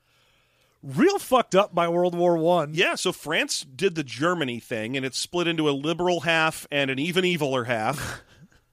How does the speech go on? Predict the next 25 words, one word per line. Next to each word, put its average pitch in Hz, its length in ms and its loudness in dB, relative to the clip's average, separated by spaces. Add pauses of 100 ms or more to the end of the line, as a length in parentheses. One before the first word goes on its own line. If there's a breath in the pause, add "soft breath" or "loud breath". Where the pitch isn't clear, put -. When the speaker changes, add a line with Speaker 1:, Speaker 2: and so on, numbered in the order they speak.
(220)
Speaker 1:
Yeah, - 200 4
Speaker 2:
Uh, 117 40 0
Speaker 1:
the 185 80 0
Speaker 2:
the, 180 180 0
the 131 40 -4
fascist 143 480 0
half. 120 320 -2
Speaker 1:
There's 165 200 -2
a, 160 300 2
the 156 180 -2
northern 214 800 0
France 185 580 0
is 160 240 0
all 160 320 2
fascists, - 880 -2
and 156 340 -6
the 143 200 -6
south 175 440 0
of 175 160 0
France 165 540 -4
is 147 260 -4
all 151 640 0
Speaker 2:
Li-, 170 180 0
Speaker 1:
liberals. 240 460 2
Speaker 2:
libertines. 190 1000 2